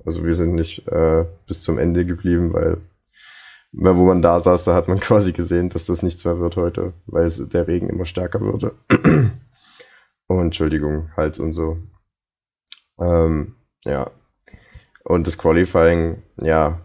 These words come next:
war wirklich absolut krass. Also das haben wir ja gesehen live. Äh, wir saßen in Pouillon. Also das ist diese schnelle Kurve nach dem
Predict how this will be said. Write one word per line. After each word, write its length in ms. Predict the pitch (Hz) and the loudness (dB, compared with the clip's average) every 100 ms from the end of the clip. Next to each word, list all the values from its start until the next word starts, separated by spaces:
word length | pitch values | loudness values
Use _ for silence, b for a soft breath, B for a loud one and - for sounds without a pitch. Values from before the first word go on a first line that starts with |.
| - | -14
war 340 | - 78 82 | -2 2 2
wirklich 360 | 80 78 78 - | 2 -2 -6 -6
absolut 380 | - 82 80 - | -6 -6 -6 -2
krass. 260 | 78 - | -2 -2
Also 160 | 80 82 | -2 -4
das 200 | 80 - | -6 -4
haben 140 | 80 | -2
wir 80 | 80 | 0
ja 140 | 78 82 | -2 -2
gesehen 540 | 82 82 82 87 95 - | -4 -4 -4 -4 -8 -8
live. 440 | 78 78 85 - - | -2 0 0 -4 -10
Äh, 320 | 73 78 78 | -6 -4 -4
wir 80 | 80 | -4
saßen 320 | 76 78 80 | -2 -4 -4
in 100 | 80 | -8
Pouillon. 580 | 80 82 80 80 87 101 - | -4 -2 0 2 0 -4 -8
Also 220 | 78 73 | -6 -4
das 180 | 78 82 | -6 -8
ist 140 | - | -8
diese 180 | 80 82 | -6 -6
schnelle 320 | - 82 80 | -4 -2 -2
Kurve 360 | - 82 85 85 | -2 -2 0 -2
nach 200 | 80 - | -4 -8
dem 380 | 76 82 85 | -8 -6 -8